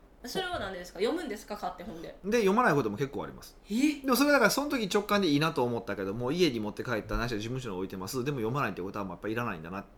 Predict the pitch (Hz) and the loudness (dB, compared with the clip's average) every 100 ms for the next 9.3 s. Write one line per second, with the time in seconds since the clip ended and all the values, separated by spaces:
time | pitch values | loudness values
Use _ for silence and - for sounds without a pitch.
0 | - 95 92 123 104 87 90 87 123 208 | -10 -8 -4 -4 -4 -8 -10 -10 -4 2
1 | 190 - - - 135 139 110 - 87 87 | 2 0 -14 -10 -4 0 -2 -2 -10 -12
2 | - 90 - - - - 247 233 269 262 | -14 -14 -18 -20 -20 -10 -4 -4 -2 -2
3 | 233 247 214 - - 262 294 320 294 269 | -2 -2 -4 -6 -6 -2 0 2 4 4
4 | 240 208 - - 285 247 247 208 202 190 | 4 2 -4 -8 -2 -2 0 0 0 2
5 | 214 196 - 220 262 277 285 302 302 370 | 4 2 -2 -6 -4 -6 -8 -6 2 4
6 | 370 370 349 349 320 320 302 359 247 226 | 4 -4 0 0 0 -2 0 0 0 -2
7 | 180 - 247 269 269 269 294 349 294 233 | -6 -4 -4 -2 -2 0 -2 -4 -4 -4
8 | 214 - 247 247 220 214 240 220 202 196 | -6 -6 -4 0 0 2 2 2 -2 -2
9 | 196 302 247 | -4 -2 -2